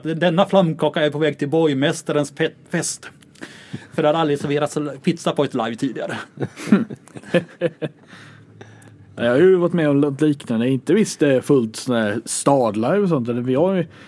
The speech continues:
Speaker 2: jag är ju gammal Airsoft-spelare. När vi kör, brukar, vet, springa runt i skogen och skjuta plast på varandra. Men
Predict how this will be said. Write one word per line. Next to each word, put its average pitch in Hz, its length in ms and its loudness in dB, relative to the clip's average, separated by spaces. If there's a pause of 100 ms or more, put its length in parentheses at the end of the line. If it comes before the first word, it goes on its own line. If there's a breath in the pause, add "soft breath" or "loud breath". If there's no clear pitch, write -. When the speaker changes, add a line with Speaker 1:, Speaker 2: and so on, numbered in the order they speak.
Speaker 2:
jag - 80 -10
är - 20 6
ju 175 60 6
gammal 139 200 2
Airsoft-spelare. 120 840 0
När 160 80 0
vi 139 100 2
kör, 139 200 -4 (340 loud breath)
brukar, 127 500 2
vet, 110 380 -2
springa 127 360 -2
runt 110 120 -2
i - 40 -8
skogen 110 420 0
och 113 80 -4
skjuta 117 200 -6
plast 151 380 -4
på 151 100 -2
varandra. 98 340 -4
Men 107 220 -4